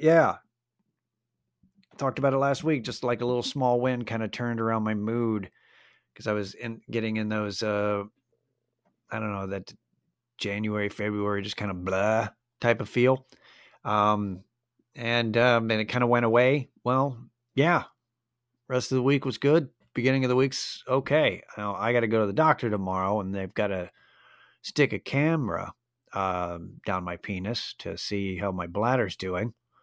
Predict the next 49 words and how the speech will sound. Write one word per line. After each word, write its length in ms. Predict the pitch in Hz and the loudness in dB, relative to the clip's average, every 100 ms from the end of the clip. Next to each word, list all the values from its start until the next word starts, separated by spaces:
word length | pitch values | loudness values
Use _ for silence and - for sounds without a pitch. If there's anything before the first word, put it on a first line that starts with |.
| _ _ _ _ _ _ _ _ _ _ - | _ _ _ _ _ _ _ _ _ _ -16
Um, 360 | 123 98 95 98 | -10 -6 -6 -2
it's 100 | - | 4
got 120 | 117 | 4
a 40 | |
fancier 500 | - 127 117 120 107 | 6 6 6 2 2
word 380 | 104 117 131 123 | 4 8 8 8
than 140 | 113 | 4
what 120 | 107 110 | 4 4
I 100 | 107 | 4
just 220 | 107 - | 2 0
described, 600 | 113 - 143 139 117 - | -2 4 6 6 4 2
but 120 | 165 | 6
that's 200 | 185 180 | 8 8
basically 540 | - 220 226 190 175 165 | 10 10 10 8 4 6
what's 180 | 165 | 6
gonna 160 | - 135 | 4 2
happen. 500 | 110 160 143 82 - _ _ _ - - _ _ _ _ _ _ _ _ _ _ - | 0 -2 -2 -6 -10 _ _ _ -18 -18 _ _ _ _ _ _ _ _ _ _ -8
Um, 540 | 98 95 95 90 90 - | -4 -2 -2 -4 -8 -6
I've 140 | 110 | 0
had, 260 | 135 160 131 - | 4 4 2 -8
I've 120 | 117 | -2
had 180 | 127 127 | 2 2
this 260 | 117 - - _ _ 113 | 2 -2 -10 _ _ -4
a 120 | 107 | -2
couple 220 | 120 104 | -2 -2
times 260 | 113 107 95 | -2 -2 -4
before, 400 | 92 101 85 - | -6 -6 -8 -6
so 220 | 117 92 | -4 -4
it's, 200 | 90 - | -6 -8
it's, 260 | 87 - - | -10 -12 -10
this 220 | 120 104 | -8 -6
is 80 | 113 | -2
not 200 | 117 113 | -2 0
like, 260 | 104 98 | 0 0
"Oh, 180 | 214 285 | 4 6
I 80 | 208 | 8
wonder 220 | 175 226 | 6 6
what 180 | 196 185 | 6 6
it's 120 | - | 4
gonna 180 | 214 220 | 4 4
be 100 | 151 | 4
like." 260 | 127 101 - | 4 2 2
I 60 | 143 | 4
know 160 | 156 | 8
what 100 | 190 | 8
it's 100 | 143 | 6
gonna 140 | - 147 | 2 2
be 140 | 127 | 4
like. 400 | 120 135 101 - | 4 4 2 -6